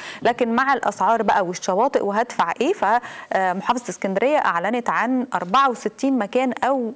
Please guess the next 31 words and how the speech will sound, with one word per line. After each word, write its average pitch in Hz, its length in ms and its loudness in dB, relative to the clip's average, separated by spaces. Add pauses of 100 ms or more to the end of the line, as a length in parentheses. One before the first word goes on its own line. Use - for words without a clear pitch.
آه، 170 280 -2
شاطئ، 311 500 0 (120)
آه، 180 400 -2
بفلوس 214 1080 0
قليلة 196 480 0 (400)
أو 269 160 2
في 294 180 -2
حاجات 247 300 0
كمان 214 440 0
بالمجان. 190 720 -2
يعني، 180 420 -4 (160)
يعني 180 320 -4
يقال، 220 420 4
أنا 170 280 0
هقول 175 300 2
الخبر 214 480 0
زي 214 160 0
ما 214 100 0
هو، 214 200 2
من 254 220 0
خمسة 269 360 0
جنيه 233 220 0
لخمسة 262 340 0
وعشرين 233 380 -2
جنيه 226 280 0 (300)
هي 254 180 6
رسوم 240 380 0
الشاطئ، 226 720 2
وبيها 233 480 2
تاخد 254 360 0
شمسية 311 600 2